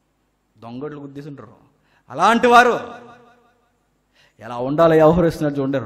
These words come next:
రాజులు ఎట్లా ఉండాలంటే, ప్రజల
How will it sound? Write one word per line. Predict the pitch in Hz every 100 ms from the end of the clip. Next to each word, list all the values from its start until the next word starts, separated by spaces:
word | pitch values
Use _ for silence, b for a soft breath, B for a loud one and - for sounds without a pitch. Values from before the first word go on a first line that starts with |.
| 104
రాజులు | 113 151 175 190 185 214 190
ఎట్లా | 196 190
ఉండాలంటే, | 185 165 160 143 123 160 214 - 107 - - b b b _
ప్రజల | 113 113 135